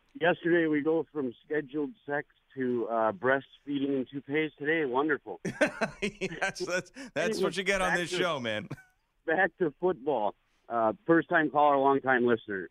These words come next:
Speaker 1: Uh, I think, uh, with the N F L, until these referees stop deciding these games with final calls, not only that, but you have the similar plays happening across different games on the same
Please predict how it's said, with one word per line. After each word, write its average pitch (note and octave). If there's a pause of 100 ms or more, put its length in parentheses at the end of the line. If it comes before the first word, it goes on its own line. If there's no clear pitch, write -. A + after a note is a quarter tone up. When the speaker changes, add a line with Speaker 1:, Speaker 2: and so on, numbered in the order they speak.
(140)
Speaker 1:
Uh, G#2 (100)
I D3+
think, E3
uh, C#3
with B2+
the C#3
N C#3+
F B2
L, C#3+
until D#3+
these C#3+
referees C#3+ (120)
stop A#2
deciding C3
these A#2+
games B2+
with G#2 (100)
final B2 (120)
calls, A#2+ (480)
not D#3
only D#3
that, D#3
but C3
you C3+
have C3+ (880)
the C3+ (140)
similar F3+
plays D#3+ (580)
happening D3
across C#3 (100)
different C#3
games C#3
on A2+
the G#2+ (120)
same D3